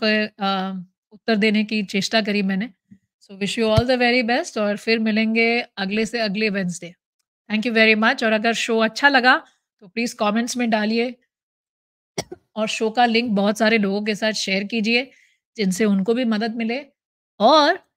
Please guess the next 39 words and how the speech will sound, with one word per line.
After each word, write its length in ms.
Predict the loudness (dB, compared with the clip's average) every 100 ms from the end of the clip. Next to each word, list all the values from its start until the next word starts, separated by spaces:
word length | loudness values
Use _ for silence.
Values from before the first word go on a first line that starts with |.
| _ _ _ _
इस 300 | -8 -6 -8
चैनल 420 | 0 2 2 -2 -4
को 460 | 0 0 0 -4 -10 _ -8
लाइक 420 | -2 0 -2 -4 -4
कीजिए, 480 | -2 0 0 0
सब्सक्राइब 600 | -2 -8 -8 -2 2 2 -2
कीजिए, 500 | -6 -4 -2 -4 -6 -10
नोटिफिकेशंस 800 | -6 -6 -4 -4 -4 -4 -4 -4
on 220 | -6 -6
कीजिए 240 | -6 -4 -4
हरे 200 | -4 -6
कृष्णा 280 | -8 -10 -8
टीवी 300 | -6 -6 -6
को 160 | -6
और 100 | -2
शेयर 300 | -2 0 -2
कीजिए। 380 | -2 -4 -4 -6 _ _ _ _ _
और 100 | -4
मेरे 260 | 2 4 4
चैनल 300 | 2 0 -2
का 160 | -2
भी 120 | -2
लिंक 300 | -2 -4 -6
है 140 | -6 -4
डिस्क्रिप्शन 520 | -4 -6 -8 -6 -6
में, 240 | -4 -6 -8
आप, 280 | -6 -6 -6 -4
अ, 120 | -2
YouTube 380 | -2 -4 -6 -6
पे 80 | -6
वहाँ 300 | -6 -4 -6
पर 120 | -6 -4
भी 120 | -4
जा 180 | -4 -8
सकते 360 | -10 -10 -8
हैं। 200 | -8 -10 -18 _ _ _ _ _ -8
और 140 | -2
एक, 260 | -2 -4 -6
अम, 480 | -4 -4 -4 -8